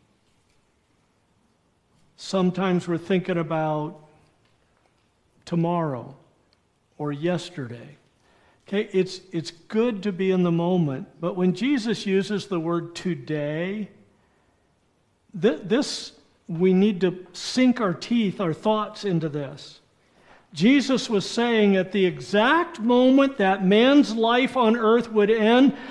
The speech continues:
the repentant thief would be in paradise that day, that moment.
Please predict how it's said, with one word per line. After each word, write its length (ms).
the 140
repentant 640
thief 340
would 220
be 420
in 160
paradise 720
that 400
day, 300
that 280
moment. 520